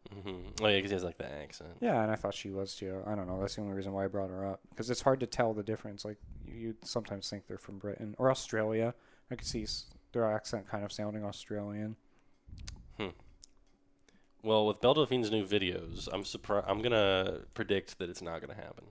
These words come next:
Speaker 2: You
Speaker 1: 'Cause
Speaker 2: mean
Speaker 1: she's,
Speaker 2: her new
Speaker 1: 'cause she said that she was gonna be on, like, Pornhub, and then <laughs> she made, like, a, made a bunch of videos, but they were not what you think. They were, like, uh, it was, like, titled, like, Belle Delphine with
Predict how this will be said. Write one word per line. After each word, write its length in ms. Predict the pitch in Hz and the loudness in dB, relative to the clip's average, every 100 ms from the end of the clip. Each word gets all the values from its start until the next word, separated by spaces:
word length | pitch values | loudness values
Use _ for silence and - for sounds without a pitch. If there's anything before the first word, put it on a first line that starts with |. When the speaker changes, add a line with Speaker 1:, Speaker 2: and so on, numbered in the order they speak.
| - - - - | -20 -20 -20 -6
Speaker 2:
You 80 | 120 | 0
Speaker 1:
'Cause 80 | 123 | 2
Speaker 2:
mean 80 | 123 | 2
Speaker 1:
she's, 120 | 117 | 0
Speaker 2:
her 60 | |
new 160 | 117 110 - | 0 -4 -2
Speaker 1:
'cause 120 | - | 0
she 120 | - 123 | 2 6
said 200 | 147 147 | 4 4
that 100 | 160 | 2
she 140 | - | 2
was 140 | 123 113 | 0 4
gonna 240 | 117 95 - - | 2 2 -8 -2
be 140 | 107 | 2
on, 160 | 104 98 | 4 2
like, 220 | 82 - | -2 -4
Pornhub, 460 | 90 87 98 110 113 - _ - - | -6 2 4 4 0 -20 _ -12 2
and 220 | 104 101 | 2 4
then 120 | 98 98 | 2 0
<laughs> 100 | - | -4
she 180 | - 131 | -2 4
made, 200 | 113 113 | 8 8
like, 160 | 113 104 | 8 6
a, 120 | 98 - - | 2 0 4
made 600 | 110 110 90 104 117 127 | 6 6 4 2 6 6
a 60 | |
bunch 300 | 95 107 110 | 8 6 6
of 80 | 117 | 0
videos, 380 | 104 95 71 - | 2 2 -2 -6
but 60 | - | -2
they 60 | 90 | -2
were 80 | |
not 180 | 95 95 | 2 2
what 140 | 80 67 | 0 -4
you 100 | 87 | -8
think. 340 | 80 - - - - | -10 -10 -16 -20 -6
They 80 | - | 2
were, 120 | 104 | 6
like, 320 | 101 98 90 98 | 8 6 6 -2
uh, 260 | 90 87 98 - - - - - | -2 -6 -12 -18 -20 -20 -10 2
it 0 | |
was, 80 | |
like, 200 | 104 95 | 2 2
titled, 240 | - 117 107 | 6 6 8
like, 140 | 95 | 2
Belle 180 | 110 117 | 6 8
Delphine 400 | 139 135 170 139 | 8 8 6 0
with 160 | 92 | -2